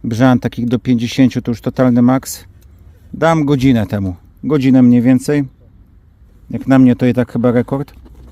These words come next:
I zobaczymy. Dobra, słuchajcie, oczywiście jak, jak, jak, jak to ja na pelecie potrzymałem dziesięć minut i złowiłem na same robaki. To jest chyba dziewiąta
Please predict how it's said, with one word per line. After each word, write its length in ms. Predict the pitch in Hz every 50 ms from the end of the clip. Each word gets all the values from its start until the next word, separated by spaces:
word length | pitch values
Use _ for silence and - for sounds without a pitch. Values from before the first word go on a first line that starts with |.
| - - - - - - - - - - - - - -
I 80 | 127 123
zobaczymy. 560 | 110 117 107 110 107 - - 113 95 92 85 82 - _ _ _ - - - - - - - - - - - - - -
Dobra, 260 | 131 131 127 120 117
słuchajcie, 460 | - - 117 - 147 135 - - 139
oczywiście 440 | 120 - - 143 127 131 - - 147
jak, 140 | 135 - -
jak, 240 | 143 131 127 -
jak, 300 | 147 147 143 135 127 120
jak 180 | - 156 131 -
to 140 | - - 143
ja 200 | 135 135 139 143
na 120 | 143 131
pelecie 360 | - - 139 135 127 - 143
potrzymałem 540 | 131 - 131 - - - 135 135 131 131 127
dziesięć 380 | 123 135 - - 139 127 - -
minut 340 | 147 143 147 156 147 - - - - - - - - - - - - - - - - - -
i 200 | 151 147 143 139
złowiłem 600 | 131 - 135 139 123 123 139 135 131 131 131 131 120 - -
na 100 | 135 127
same 320 | - - 139 123 123 123
robaki. 460 | 120 120 113 120 123 120 _ - 131
To 60 | 120 -
jest 140 | 135 120 -
chyba 160 | 135 127 131
dziewiąta 580 | 117 123 120 113 131 135 143 143 - 165 160